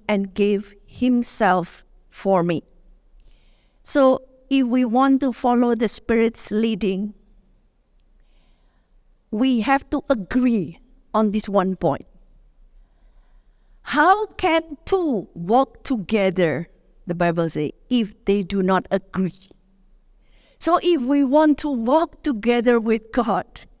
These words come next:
we need to be on agreement with him. And this is the point that happened in the Apostle Paul's life.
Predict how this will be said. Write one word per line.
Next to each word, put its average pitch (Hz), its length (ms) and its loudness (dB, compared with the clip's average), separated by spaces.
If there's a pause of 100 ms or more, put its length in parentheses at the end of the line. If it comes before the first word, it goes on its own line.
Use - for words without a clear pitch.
(160)
we 233 220 0
need 247 240 0
to 233 260 -2
be 220 280 -4 (920)
on 208 160 2
agreement 208 640 0 (140)
with 180 220 -2
him. 160 240 -6 (1800)
And 330 420 4 (420)
this 320 220 -2
is 330 160 -2
the 285 80 0
point 320 540 0
that 285 160 -2
happened 285 500 -2
in 285 300 2
the 254 180 0
Apostle 269 520 0
Paul's 233 360 -2
life. - 480 -6